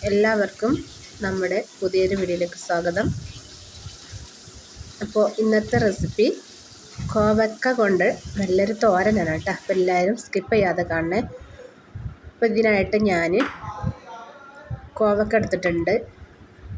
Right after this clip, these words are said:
കുറച്ചേ എടുത്തിട്ടുള്ളൂ കേട്ടോ. എന്നിട്ട് അതിൻ്റെ രണ്ട് സൈഡിലത്തെ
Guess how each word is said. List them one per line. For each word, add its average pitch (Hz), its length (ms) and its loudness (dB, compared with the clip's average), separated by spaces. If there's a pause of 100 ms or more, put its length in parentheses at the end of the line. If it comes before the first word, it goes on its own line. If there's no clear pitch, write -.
(380)
കുറച്ചേ 240 340 2
എടുത്തിട്ടുള്ളൂ 170 460 2
കേട്ടോ. 156 160 -2 (1900)
എന്നിട്ട് 226 300 4
അതിൻ്റെ 233 280 4
രണ്ട് 226 400 4 (640)
സൈഡിലത്തെ 196 680 0